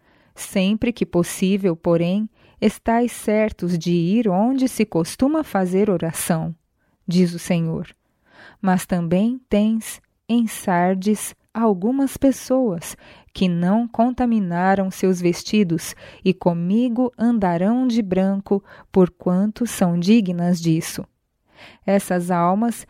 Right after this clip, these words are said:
venceram pelo sangue do Cordeiro e pela palavra do seu testemunho. No meio da poluição moral que prevalecia por toda a parte,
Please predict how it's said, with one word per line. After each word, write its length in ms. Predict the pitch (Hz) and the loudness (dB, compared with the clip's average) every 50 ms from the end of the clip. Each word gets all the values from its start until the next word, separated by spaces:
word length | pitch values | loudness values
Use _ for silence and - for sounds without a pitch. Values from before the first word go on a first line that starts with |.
| _ _ _ | _ _ _
venceram 800 | 180 170 185 185 180 170 - - - 185 175 175 175 170 165 165 | -2 0 2 2 2 0 -4 -2 0 0 2 2 0 -2 -4 -4
pelo 300 | 170 - 180 170 165 165 | 0 2 2 2 2 0
sangue 520 | - - - - 214 214 233 247 247 233 247 | -2 -4 -4 0 2 2 2 2 2 0 0
do 140 | 214 233 | 0 -2
Cordeiro 680 | 233 - - 247 247 214 185 185 185 185 190 185 190 190 - _ _ _ | -2 0 0 0 0 0 0 0 0 0 0 0 -2 -6 -8 _ _ _
e 100 | - 202 | -6 -6
pela 320 | 190 - 185 185 180 180 175 | -4 -2 0 0 0 -2 -2
palavra 680 | - - 185 180 175 170 170 170 196 226 240 233 247 233 | 0 0 0 2 0 0 2 4 4 4 4 2 0 -2
do 140 | 180 175 170 | -2 -2 -4
seu 320 | - - - 226 233 240 | -6 -4 -2 -2 -2 0
testemunho. 800 | - 240 233 - - 190 226 214 196 202 214 214 190 165 160 165 - _ _ _ _ _ _ - - - - _ _ _ _ | 0 -2 -4 -2 0 0 0 2 2 0 0 0 0 -2 -4 -8 -10 _ _ _ _ _ _ -20 -20 -20 -20 _ _ _ _
No 120 | 196 196 190 | -2 0 0
meio 400 | 190 190 190 202 220 220 226 202 | 0 0 0 2 2 2 2 0
da 120 | 202 202 | 0 -2
poluição 720 | 196 - 220 226 220 208 190 185 180 - - - 226 240 | 0 -2 -2 0 2 2 2 0 -2 -4 -2 -2 0 0
moral 480 | 247 226 190 170 165 170 175 180 185 185 | 2 2 0 2 2 2 2 2 0 0
que 200 | - - - 185 | -2 -4 -6 -6
prevalecia 1000 | - _ - 233 262 269 254 269 269 254 262 262 247 - - - 254 247 214 185 | -6 _ 0 0 0 2 2 0 0 2 0 -2 -2 -4 -4 -2 0 0 0 0
por 220 | - - 170 - | -2 -4 -6 -6
toda 420 | - _ - 262 277 277 240 247 | -4 _ 0 2 2 2 0 -2
a 40 | 240 | -4
parte, 600 | - _ - 190 180 185 185 185 - - 202 - | -2 _ 0 2 2 2 0 -2 -4 -6 -6 -8